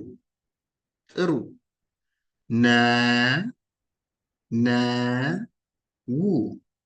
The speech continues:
ነው፣ ነው። አጠቃላይ ስናነበው ቡና መጠጣት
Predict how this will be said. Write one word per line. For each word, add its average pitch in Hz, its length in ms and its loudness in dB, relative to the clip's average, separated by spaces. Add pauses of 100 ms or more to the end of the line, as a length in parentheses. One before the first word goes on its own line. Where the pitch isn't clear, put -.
(560)
ነው፣ 139 280 0 (1080)
ነው። 123 260 0 (360)
አጠቃላይ 110 460 -2
ስናነበው 120 560 0 (600)
ቡና 120 280 4 (800)
መጠጣት 127 680 -2